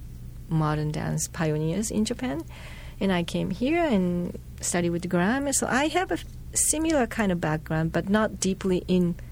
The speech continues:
like Yuriko. So I thought, "Hmm, not many people actually had that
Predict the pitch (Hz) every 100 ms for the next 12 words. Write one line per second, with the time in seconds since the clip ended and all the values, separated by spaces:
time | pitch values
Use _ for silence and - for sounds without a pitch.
0 | - 147 151 151 165 147 - 156 170 -
1 | - - - - - - - 262 262 254
2 | 247 208 240 302 190 165 - - - -
3 | 220 294 - 311 285 233 226 247 240 196
4 | 190 - 175 175 180 165 160